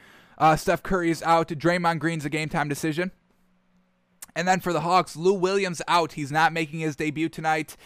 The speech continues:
And Cam Reddish is still out. And Chris Dunn is still out. So, gonna stay away from this one. We'll see how, um,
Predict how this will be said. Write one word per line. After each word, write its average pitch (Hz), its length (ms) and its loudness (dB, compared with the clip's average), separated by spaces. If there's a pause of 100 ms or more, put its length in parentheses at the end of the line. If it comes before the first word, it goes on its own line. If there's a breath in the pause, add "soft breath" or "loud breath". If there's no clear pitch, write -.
(160 loud breath)
And 151 140 -6
Cam 160 320 -2
Reddish 151 320 -2
is 143 80 -4
still 151 260 -4
out. 139 220 -2
And 143 100 -10
Chris 147 220 -4
Dunn 131 180 -4
is 123 80 -6
still 123 180 -4
out. 123 240 -2
So, 139 280 -2 (280 loud breath)
gonna 240 200 2
stay 254 160 4
away 214 220 6
from 202 160 -4
this 202 180 -2
one. 196 260 0 (160 loud breath)
We'll 190 140 2
see 226 300 0
how, 190 440 6
um, 170 480 6